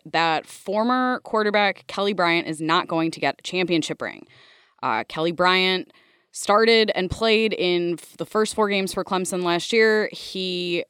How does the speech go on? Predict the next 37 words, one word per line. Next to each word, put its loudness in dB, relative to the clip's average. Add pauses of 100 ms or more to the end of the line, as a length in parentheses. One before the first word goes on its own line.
was -4 (100)
benched -2
i-, 0
in -4
favor -2
of -4
Trevor -4
Lawrence, 0
uh, 2
lost 2
his -6
starting 0
spot, 0
and -2
then 0
because -2
of -4
the -2
N -4
C -10
double -4
A's -4 (440)
new 0
redshirt 2
rules 2
that -2
were -2
implemented -4
last 0
year, -2
he -8
was -4
able 0
to -4 (500)
say 4
he 0
was -8